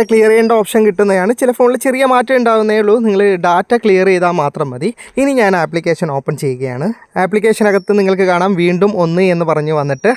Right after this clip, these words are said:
അതായത് ഇനിയും എനിക്ക് സെലക്ട് ഗാലറിയിൽ നിന്ന് ഒരു എം പി ത്രീ ഫയൽ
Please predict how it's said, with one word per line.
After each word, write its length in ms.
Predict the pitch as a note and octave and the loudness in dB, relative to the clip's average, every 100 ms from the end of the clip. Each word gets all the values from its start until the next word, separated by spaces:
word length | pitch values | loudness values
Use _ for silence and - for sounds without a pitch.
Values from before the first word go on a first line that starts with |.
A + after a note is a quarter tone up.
| - | -2
അതായത് 300 | F#3 E3+ E3+ F3+ | 0 0 0 0
ഇനിയും 320 | F3+ F#3 F3+ F3 | 0 0 -2 -2
എനിക്ക് 220 | D#3+ D3+ D#3+ | -4 -6 -4
സെലക്ട് 340 | D#3+ D3 - D#3 | -4 -6 -8 -6
ഗാലറിയിൽ 420 | D3+ C#3+ D3 D3 D3 | -4 -2 -4 -4 -6
നിന്ന് 200 | D3 D#3 F#3 D#3+ | -6 -6 -4 -2
ഒരു 80 | D3 | -2
എം 40 | C#3 | -4
പി 60 | C#3+ C#3+ | -6 -6
ത്രീ 80 | D3 | -4
ഫയൽ 180 | D3 C3+ | -4 -4